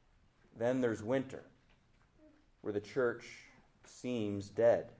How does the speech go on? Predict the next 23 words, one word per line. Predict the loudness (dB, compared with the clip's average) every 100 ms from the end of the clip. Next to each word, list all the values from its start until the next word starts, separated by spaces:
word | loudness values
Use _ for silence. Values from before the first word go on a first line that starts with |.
| -20 -20 -18 -18 -20 -20 -20 -20 _ _ -8
We | -6
experience | -4 -6 0 2 4 2 0
little | 2 2
growth, | 2 8 10 10 8 0 -14 -20 -20 _ -16
if | -10 0
any, | 2 2 0 -4 -12 -20 -20 -20 _ _ _ _ _ _ _ -6
and | -4 -2 2
many | 4 6
of | 6 8
our | 10 10 8
efforts | 6 4 4 -4 -6
to | -4
influence | -2 -2 -4 -2 2 2 -2
the | -10
culture | -4 0 0 0 -2 -2 -2
around | -2 2 2 2 0
us | -2 -6 -18 -20 -20 -20 -20 -16 0
fail. | 4 4 2 -12 -20 -20 _ -20 -20 -20 -20 -20 -20 -20 -20 -20 _ -20 _ _ -20 -20 _ _ _ _ _ -20 -20 -20 _ -4
In |
the | 2
United | 6 6 4
States, | -2 2 2 2 -2 -6
these | -4 -4 -6 -10 -14 -18